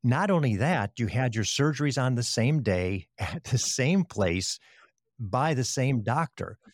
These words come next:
And, you know, how cool is that, that you were able to connect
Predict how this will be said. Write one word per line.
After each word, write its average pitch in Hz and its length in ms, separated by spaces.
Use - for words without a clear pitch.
And, 107 380
you 117 120
know, - 60
how - 280
cool 156 300
is 101 140
that, 98 320
that 104 180
you 113 220
were 113 160
able 117 360
to 107 340
connect 107 640